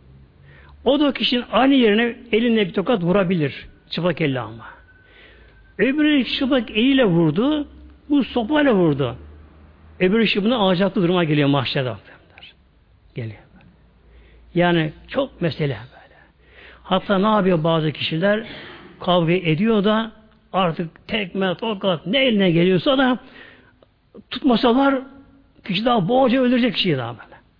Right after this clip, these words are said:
Hatta tutunarak kızıyor. Kim kaybediyor? Vallahi kendi kaybediyor muhteremler.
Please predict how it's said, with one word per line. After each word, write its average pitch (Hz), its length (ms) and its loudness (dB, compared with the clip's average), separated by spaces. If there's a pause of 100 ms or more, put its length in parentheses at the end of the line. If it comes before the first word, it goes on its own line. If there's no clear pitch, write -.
(160)
Hatta 175 300 0
tutunarak 233 460 -2
kızıyor. 190 360 0 (1300)
Kim 294 200 2
kaybediyor? 190 640 2 (360)
Vallahi 156 340 0
kendi 156 180 0
kaybediyor 120 320 -6
muhteremler. - 280 -18